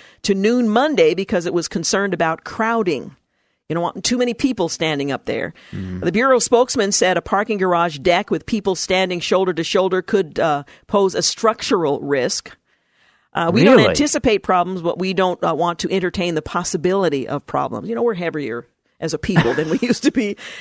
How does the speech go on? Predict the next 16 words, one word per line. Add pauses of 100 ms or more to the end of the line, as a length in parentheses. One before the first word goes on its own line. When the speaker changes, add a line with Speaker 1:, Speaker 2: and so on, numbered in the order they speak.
(180)
Speaker 1:
The
Smart
Park
garages
with
roof
decks
are
located
in
Southeast,
uh,
Southwest
Third
and
Alder,